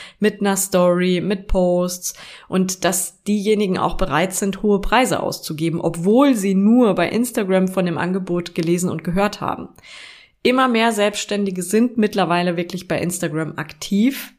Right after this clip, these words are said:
wie gesagt. Das heißt aber auch, dass immer mehr Accounts da sind, die insgesamt um die Aufmerksamkeit der Menschen buhlen.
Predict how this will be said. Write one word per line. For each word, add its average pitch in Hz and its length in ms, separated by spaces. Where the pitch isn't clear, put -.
wie 190 120
gesagt. 165 500
Das 170 220
heißt 220 320
aber 185 220
auch, 175 220
dass 170 220
immer 262 300
mehr 220 220
Accounts - 580
da 151 260
sind, 180 300
die 202 160
insgesamt 185 760
um 208 100
die 214 240
Aufmerksamkeit 151 760
der 135 80
Menschen 139 420
buhlen. 151 420